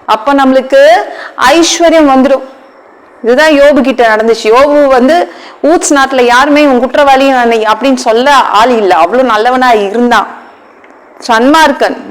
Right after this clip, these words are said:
தேவனுக்கு பயந்து பொல்லாப்புக்கு விலகுகிறவன். தேவனுக்கு பயந்தான். நம்ம நிறைய பேரு நைட்டு பேய்க்கெல்லாம் பயப்படுவோம். "ஐயோ, அங்க பேய் நிக்குது, இங்க பேய் நிக்குது", இருட்டுக்கெல்லாம், இருட்டுக்கெல்லாம் பயப்படுவோம்.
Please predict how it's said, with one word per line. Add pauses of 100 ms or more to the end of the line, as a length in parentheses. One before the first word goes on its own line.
தேவனுக்கு
பயந்து (340)
பொல்லாப்புக்கு
விலகுகிறவன். (560)
தேவனுக்கு
பயந்தான். (360)
நம்ம
நிறைய
பேரு
நைட்டு (140)
பேய்க்கெல்லாம்
பயப்படுவோம். (560)
"ஐயோ,
அங்க
பேய்
நிக்குது,
இங்க
பேய்
நிக்குது", (920)
இருட்டுக்கெல்லாம்,
இருட்டுக்கெல்லாம்
பயப்படுவோம்.